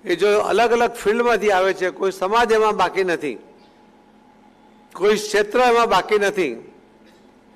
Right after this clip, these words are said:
તો એને ટાર્ગેટ બનાવવાથી જે આપણી પાસે માંગણી છે કે આપણે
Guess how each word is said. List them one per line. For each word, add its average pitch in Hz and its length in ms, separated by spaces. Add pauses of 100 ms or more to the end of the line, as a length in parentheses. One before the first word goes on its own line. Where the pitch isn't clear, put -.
(340)
તો 226 140
એને 208 320
ટાર્ગેટ 214 360
બનાવવાથી 214 580
જે 214 160
આપણી 208 360
પાસે 220 280
માંગણી 202 420
છે 139 200 (1800)
કે 190 60
આપણે 202 520